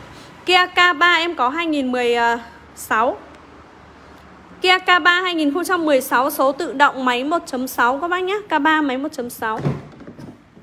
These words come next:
Số tự động giá là bốn trăm tám mươi tám triệu. À, chiếc này là máy hai chấm không, em thêm xin lỗi. Ờ,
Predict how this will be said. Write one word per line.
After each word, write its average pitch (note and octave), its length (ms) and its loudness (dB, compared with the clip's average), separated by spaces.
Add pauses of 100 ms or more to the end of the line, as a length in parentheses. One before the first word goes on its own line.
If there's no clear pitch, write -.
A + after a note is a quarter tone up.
(340)
Số B3 180 -2
tự C#4 160 -2
động B3 240 2
giá A3 160 2
là D4 120 0
bốn A#3 220 -2
trăm C#4+ 200 0
tám A#3+ 220 0
mươi D4 80 -4
tám A#3+ 240 0
triệu. - 220 -2 (280)
À, D4+ 200 4
chiếc G#4 220 -4
này D4+ 120 2
là C4 80 4
máy C4 160 0
hai D#4+ 120 -2
chấm C4+ 180 -6
không, D#4 200 0
em D4 140 -4
thêm D4 180 -2
xin D4 140 -4
lỗi. C#4 180 -2 (1200)
Ờ, C4+ 240 4